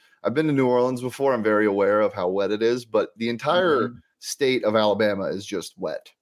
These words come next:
Speaker 1: Everything is soaking wet. Doesn't matter if you're in bed or you're at a bar and there's a trash can, everything is wet. Um, so yeah, I did shave. It does look extra crispy. You know, I actually,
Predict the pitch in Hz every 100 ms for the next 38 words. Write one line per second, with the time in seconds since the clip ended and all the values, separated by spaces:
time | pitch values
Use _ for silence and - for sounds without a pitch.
0 | - 110 131 123 131 120 98 95 - 127
1 | 120 139 123 104 95 - _ _ _ 113
2 | 113 110 107 107 104 78 95 - 98 92
3 | 82 113 143 135 120 117 113 _ _ -
4 | 104 98 95 87 - - 104 101 98 104
5 | 101 101 113 117 117 120 95 98 92 98
6 | - 123 113 113 - 110 101 95 98 -
7 | - 123 131 127 107 90 82 78 - _
8 | _ _ _ 101 92 85 80 73 - -
9 | 113 95 87 90 _ _ _ - _ _
10 | - 101 82 64 - - 120 123 170 -
11 | 180 170 117 - _ - 110 110 127 127
12 | 127 117 110 110 127 117 127 107 - -
13 | 131 143 127 135 110 147 185 202 196 170